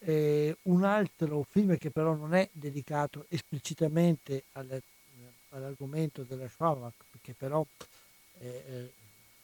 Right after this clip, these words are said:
è dedicato alla figura di uno dei principali organizzatori dello sterminio, eh, il suo orga-, il, l'anima,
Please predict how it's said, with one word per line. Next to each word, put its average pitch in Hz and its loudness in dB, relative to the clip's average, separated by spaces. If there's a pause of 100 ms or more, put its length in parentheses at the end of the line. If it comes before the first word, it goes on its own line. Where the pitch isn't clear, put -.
(580)
è 131 -12
dedicato 139 -4
alla 120 -14
figura 156 0
di 123 -8
uno 143 -6
dei 123 -8
principali 143 -2 (420)
organizzatori 147 0
dello 131 -6
sterminio, 143 0 (400)
eh, 139 -14
il 131 -14 (220)
suo 143 -4
orga-, 147 -6
il, 131 -14 (160)
l'anima, 139 -2